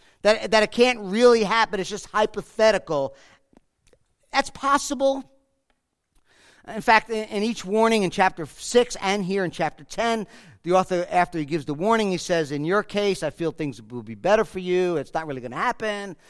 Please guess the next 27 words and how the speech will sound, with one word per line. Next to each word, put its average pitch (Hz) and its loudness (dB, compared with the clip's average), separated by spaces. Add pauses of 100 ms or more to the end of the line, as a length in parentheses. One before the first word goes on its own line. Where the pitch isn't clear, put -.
(360)
Chapter 170 -4
ten, 170 -2
verse 151 -4
thirty-nine, 180 2
which 151 -6
says, 147 -4
you 156 -4
know, 139 -2
"We 156 0
are 143 0
not 160 2
of 135 -6
those 160 0
who 143 -12
shrink 131 -12
back." 220 4 (200)
So 196 -2
it's 208 -8
hypothetical. 226 2
We 185 -2
wanna 185 0 (380)
spur - 0
you 254 4
on 214 6
in 233 2
the 247 0
faith 202 0